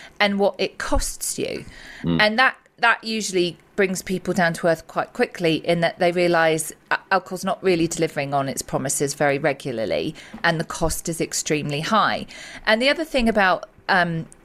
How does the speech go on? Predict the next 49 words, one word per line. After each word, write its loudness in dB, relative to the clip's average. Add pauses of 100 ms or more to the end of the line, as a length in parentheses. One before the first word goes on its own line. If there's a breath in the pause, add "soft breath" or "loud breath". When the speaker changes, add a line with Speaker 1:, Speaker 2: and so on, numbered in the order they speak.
(320)
Speaker 1:
you 2
know, 4
this 0
sounds 2
like 0
a, 2 (120)
like 4
a -2
lot 0
of -2
work. 2
It's -8
not. 2 (400 loud breath)
D-, 2
having 0
a 4
drink 0
problem -2
is, -8
is -2
work. -2
That's 2
Speaker 2:
Hmm. 2
Speaker 1:
frickin' -2
hard 0
work. -2
Have 2
you 6
ever 0
been 2
to -2
work 4
on 0
a -2
hangover? 0
Have 2
you 4
ever 2
had 2
to -8
raise 0
children 0
on 2
a 0
hangover? 2 (360 loud breath)
Have 0
you 4
ever 0
been 2